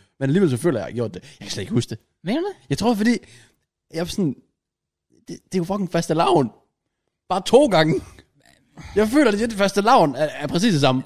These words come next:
Speaker 2: Nej, fordi Halloween, det er jo et helt andet tema. Fastelavn, det er jo sådan, "Ah, hyggeligt, vi klæder os ud som Hulk."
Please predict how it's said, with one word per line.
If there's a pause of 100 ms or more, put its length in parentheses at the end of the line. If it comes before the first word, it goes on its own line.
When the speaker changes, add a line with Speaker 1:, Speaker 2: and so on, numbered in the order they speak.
Speaker 2:
Nej,
fordi
Halloween,
det
er
jo
et
helt
andet
tema. (320)
Fastelavn,
det
er
jo
sådan,
"Ah,
hyggeligt,
vi
klæder
os
ud
som
Hulk."